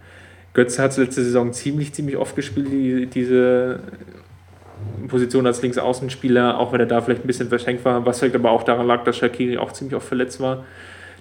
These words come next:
Da bin ich mir jetzt nicht so ganz sicher, wer ist jetzt so quasi die eins B-Lösung, wenn Ribéry nicht spielt. Und dann ist natürlich noch jemand da wie, ja, Green selber, der ist jetzt quasi in dieser Aufzählung jetzt schon bei mir nur noch an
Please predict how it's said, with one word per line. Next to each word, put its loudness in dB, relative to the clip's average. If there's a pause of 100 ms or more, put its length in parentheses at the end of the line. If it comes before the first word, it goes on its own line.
(120)
Da 0
bin 2
ich 2
mir 2
jetzt -4
nicht -4
so 4
ganz 2
sicher, 2
wer 6
ist 2
jetzt 2
so 2
quasi 0
die -4
eins -4 (240)
B-Lösung, 4
wenn 0
Ribéry 0
nicht -4
spielt. 2 (520)
Und -2
dann 4
ist -2
natürlich 0
noch -2
jemand 0
da 0
wie, -2 (120)
ja, -2 (120)
Green 0
selber, 2 (200)
der 6
ist 2
jetzt -2
quasi 2
in -4
dieser 2
Aufzählung 0
jetzt -4
schon -6
bei 2
mir -2
nur 0
noch 0
an -4